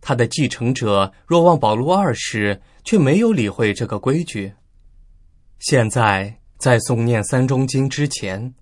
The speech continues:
卢恰尼终于有时间发表简短的即兴演讲。他立即赢得了广场上数十万人的好感。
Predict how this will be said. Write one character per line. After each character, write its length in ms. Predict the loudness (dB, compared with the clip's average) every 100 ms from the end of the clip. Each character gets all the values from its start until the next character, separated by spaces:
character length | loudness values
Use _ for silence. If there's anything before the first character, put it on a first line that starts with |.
| _ _ _ _ _
卢 140 | 0 2
恰 260 | 2 2
尼 200 | 2 0
终 240 | 0 2 2
于 100 | 2
有 160 | 0
时 260 | -2 -4 -4
间 380 | 0 0 0 -4 -14
发 200 | 0 2
表 180 | 4 4
简 300 | 2 0 0
短 200 | 2 0
的 340 | 0 -2 -2 -4 _
即 180 | -6 -4
兴 260 | -2 0 0
演 220 | 0 -4
讲。 340 | -4 -6 -8 -20 _ _ _ _ _ _ _
他 140 | -2 2
立 220 | 2 0
即 240 | 0 -2
赢 200 | 0 0
得 200 | 0 2
了 120 | 2
广 220 | 0 0 -2
场 240 | -2 -6
上 360 | 0 2 2 0 -14 -10
数 240 | -4 -2
十 240 | -2 -2
万 260 | 0 2 2
人 140 | 0
的 100 | -2
好 240 | -4 -4 -4
感。 320 | -2 -6 -8